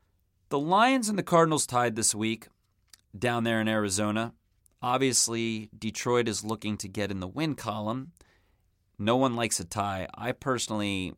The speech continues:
just real quick, I hate ties. Um, there ha-, must be a winner. There must be a loser.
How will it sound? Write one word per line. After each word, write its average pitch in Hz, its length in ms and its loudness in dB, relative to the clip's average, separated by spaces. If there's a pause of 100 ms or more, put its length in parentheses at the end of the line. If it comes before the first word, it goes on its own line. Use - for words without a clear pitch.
just 113 200 -10
real 135 160 6
quick, 113 360 2 (520)
I 110 140 4
hate 101 260 0
ties. 90 560 -2 (100)
Um, 90 500 -4
there 104 120 0
ha-, 117 80 -2
must 139 240 2
be 180 100 4
a 165 80 6
winner. 131 360 2
There 107 160 -4
must 107 240 0
be 107 120 -2
a 104 60 2
loser. 85 500 -4